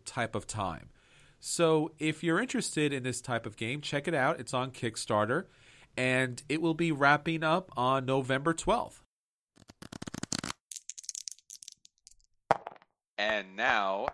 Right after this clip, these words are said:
Speaker 2: At the Table with B G A.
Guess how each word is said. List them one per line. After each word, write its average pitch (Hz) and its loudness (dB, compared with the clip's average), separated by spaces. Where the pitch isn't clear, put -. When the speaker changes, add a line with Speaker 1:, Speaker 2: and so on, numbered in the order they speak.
Speaker 2:
At 107 2
the 180 -6
Table 214 -4
with 101 -8
B 123 -4
G 139 -4
A. 87 -4